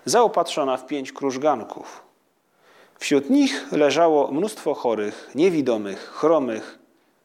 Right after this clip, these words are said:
sparaliżowanych. Byli przekonani o tym, że gdy poruszy się woda w tej sadzawce, ten, kto pierwszy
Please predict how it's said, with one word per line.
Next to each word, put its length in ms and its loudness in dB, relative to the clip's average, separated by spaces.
sparaliżowanych. 1160 -2
Byli 160 4
przekonani 540 2
o 100 0
tym, 300 -4
że 180 4
gdy 440 4
poruszy 360 2
się 180 0
woda 220 4
w 40 -10
tej 160 0
sadzawce, 580 0
ten, 140 -4
kto 200 -4
pierwszy 600 0